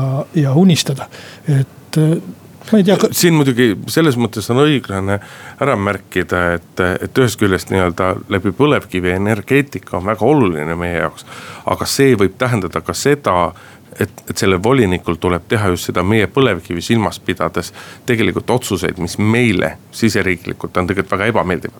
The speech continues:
Speaker 1: Tuleb, tulebki teha, et see, sealt, sealt ei ole pääsu. See on selge, et, äh, kas nüüd pikemas või natuke lühemas perspektiivis, äh,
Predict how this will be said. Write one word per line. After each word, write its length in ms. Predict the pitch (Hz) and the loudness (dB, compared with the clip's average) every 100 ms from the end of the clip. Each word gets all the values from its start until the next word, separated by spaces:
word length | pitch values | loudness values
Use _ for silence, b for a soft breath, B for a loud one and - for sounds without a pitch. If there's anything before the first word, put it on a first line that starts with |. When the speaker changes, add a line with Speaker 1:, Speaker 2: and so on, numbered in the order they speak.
| - | 2
Speaker 1:
Tuleb, 380 | 214 185 135 - - | 4 4 2 -4 0
tulebki 380 | 240 165 - 139 | 2 2 -2 0
teha, 200 | 135 156 - 165 | 0 0 2 2
et 140 | - | 2
see, 380 | - 214 190 165 - | 2 4 4 2 2
sealt, 440 | 226 185 - 170 196 | 2 2 0 -4 0
sealt 300 | 233 185 165 | 0 2 0
ei 60 | |
ole 80 | 156 | 0
pääsu. 340 | 196 175 131 123 | 2 2 0 0
See 80 | 190 | 2
on 140 | 160 | 4
selge, 400 | 214 208 147 139 139 | 4 4 2 -2 -6
et, 240 | 131 - 160 | -8 -4 -4
äh, 1400 | 120 - - - - - - - - - - - - - | -4 -10 -20 -20 -20 -20 -20 -20 -20 -20 -20 -12 -12 -2
kas 200 | - 139 | 0 4
nüüd 240 | 160 - - - - | 2 0 -14 -8 0
pikemas 600 | 214 196 160 139 - - - - | 2 4 2 0 -4 -12 -12 0
või 100 | 160 | 4
natuke 360 | 175 165 131 139 | 4 2 0 2
lühemas 380 | 196 165 143 - | 4 4 2 0
perspektiivis, 720 | 156 - 151 - 160 135 - B B B B - | -2 -2 -4 2 2 2 -4 B B B B 0
äh, 240 | 151 151 | 2 4